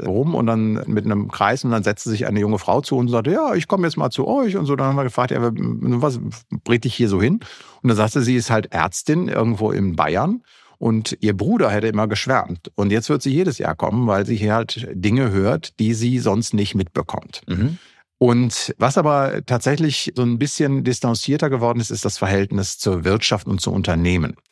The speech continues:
Speaker 1: Viele Unternehmen haben, und das stelle ich hier bei den ersten Gesprächen in Berlin halt auch fest, haben fast ein bisschen so, ja,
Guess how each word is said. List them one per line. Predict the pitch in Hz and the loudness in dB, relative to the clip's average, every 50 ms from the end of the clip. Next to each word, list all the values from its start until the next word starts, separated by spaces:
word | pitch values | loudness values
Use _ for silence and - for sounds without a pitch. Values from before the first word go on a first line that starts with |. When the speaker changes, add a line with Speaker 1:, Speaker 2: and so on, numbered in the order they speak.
| _ _ - _ _ | _ _ -20 _ _
Speaker 1:
Viele | - 139 117 120 | -2 0 2 2
Unternehmen | 120 117 120 107 107 107 110 110 | 2 2 2 2 2 2 2 2
haben, | 107 107 107 110 113 - | 2 2 2 0 0 0
und | 104 101 | 0 0
das | 101 95 | 0 0
stelle | - - 107 104 107 | 0 0 0 0 0
ich | 90 | 0
hier | - 117 107 | 0 0 0
bei | 98 104 | 2 2
den | 98 98 | 0 0
ersten | - - 101 - - 107 | 0 0 -2 -2 -2 -2
Gesprächen | 95 87 - - 90 98 101 113 | -2 -2 0 0 0 0 0 0
in | 98 92 90 | 0 0 0
Berlin | 95 85 95 104 95 95 | 0 0 0 0 0 0
halt | 95 85 | 0 -2
auch | - - | -2 -4
fest, | - - - - - | -2 -2 -2 -2 0
haben | 95 98 - | -2 -2 -2
fast | 101 92 - | -2 -2 -2
ein | 101 | -2
bisschen | 95 - - 98 | -2 -2 -2 0
so, | 90 98 92 92 92 - - - - - _ _ - | 0 0 0 0 -2 -6 -14 -20 -20 -20 _ _ -4
ja, | 123 92 | -2 2